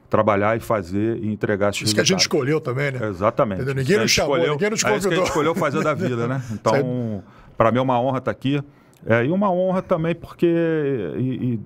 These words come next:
Speaker 1: destacar a importância desse espaço aqui de vocês, do, do podcast, porque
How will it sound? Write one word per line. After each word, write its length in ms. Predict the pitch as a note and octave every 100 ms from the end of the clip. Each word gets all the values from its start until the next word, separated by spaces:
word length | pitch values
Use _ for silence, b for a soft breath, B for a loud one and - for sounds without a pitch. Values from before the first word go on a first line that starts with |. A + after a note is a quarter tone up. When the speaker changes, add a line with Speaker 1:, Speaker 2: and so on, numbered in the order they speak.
| - - - - -
Speaker 1:
destacar 420 | - - C3 -
a 40 | C#3+
importância 760 | - C3+ - C#3+ D3+ - F#2 -
desse 360 | - G#2+ G#2+ -
espaço 400 | - A#2 A2 A2
aqui 120 | A2
de 80 | F#2+
vocês, 360 | G2+ - A2+
do, 280 | G2+ - -
do 80 | F#2
podcast, 640 | - G#2 - G#2+ A#2 - - B B B B
porque 720 | G#2+ G2+ - A2 A2 G#2 G2